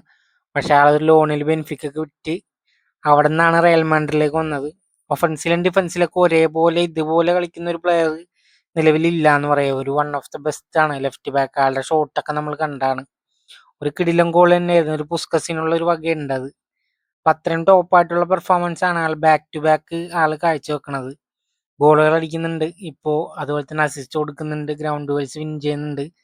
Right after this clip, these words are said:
നമ്മൾ കണ്ടാണ് യമാലിനെയൊക്കെ പൂട്ടിയത്. So ബ്രില്യന്റ് ആയിട്ടുള്ള പ്ലെയർ തന്നെയാണ്. യുണൈറ്റഡ് മിസ് ചെയ്തെന്നുള്ളതാണ്. യുണൈറ്റഡിന് ഇപ്പൊ നിലവിൽ വേണ്ട ഒരു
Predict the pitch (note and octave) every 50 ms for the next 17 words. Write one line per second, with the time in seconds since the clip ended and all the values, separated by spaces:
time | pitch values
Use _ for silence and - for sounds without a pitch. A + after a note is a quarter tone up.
0 | _ _ _ _ _ _ _ - D3+ D3+ D3+ D#3 E3+ E3 E3 D#3 D#3 D#3 D#3+ D#3
1 | D3+ D3 D3 D3 D3 C#3+ C#3+ C#3+ C#3+ C3+ D3 C#3+ D3 D#3 D3 C3+ _ - C#3 C3
2 | C3+ C3 - - D#3 D#3+ F3 - _ _ _ _ _ _ _ _ _ _ _ -
3 | D#3 E3+ F3 E3+ E3+ F3 F3 F3 F3 - F3+ F3+ F3+ F3 F#3 F#3 F#3 F3+ F3+ F3+
4 | F3+ F3+ F3 E3+ E3 D#3+ D#3 D#3 D#3 D3+ D#3 - E3 E3+ E3+ D#3+ - - E3+ E3
5 | D#3+ D#3+ E3 D#3+ E3 D#3+ D#3+ D#3+ D#3 D#3 C#3+ C3+ C3+ C#3+ D3 D3 C#3 C3+ D3 D3+
6 | D#3 D3+ _ - E3 D#3 E3 E3 E3 D#3+ D3+ D#3 D#3+ E3 E3+ E3 D#3+ D#3 D3+ D3+
7 | D#3+ E3 E3+